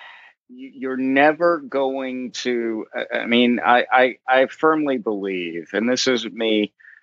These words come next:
personally talking, and I think I'm in an organization that believes it as well, that you're never gonna get anywhere if you don't, uh, speak the truth. And, and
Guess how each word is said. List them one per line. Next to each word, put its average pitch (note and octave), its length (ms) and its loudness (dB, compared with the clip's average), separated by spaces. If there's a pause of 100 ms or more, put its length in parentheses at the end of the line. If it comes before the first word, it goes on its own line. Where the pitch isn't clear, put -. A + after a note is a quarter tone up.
(340)
personally G2+ 500 2
talking, F#2 460 0
and A#2+ 80 0
I A#2+ 80 4
think C#3+ 240 2
I'm C3+ 120 2
in B2+ 100 0
an A#2 100 -4
organization G2 800 -2
that F2 120 -6
believes F2+ 380 -6
it F2+ 100 -4
as E2 160 -6
well, D#2+ 300 -4
that F#2 140 2
you're B2 160 2
never C3+ 400 4
gonna B2 240 -4
get A2 260 2
anywhere G2 640 -4
if - 240 -18
you G2 220 -14
don't, G2+ 420 0 (600)
uh, F#2 320 2
speak - 500 0
the F#2 120 -4
truth. D2 540 -10 (120)
And, A2+ 500 2 (100)
and A2 480 -2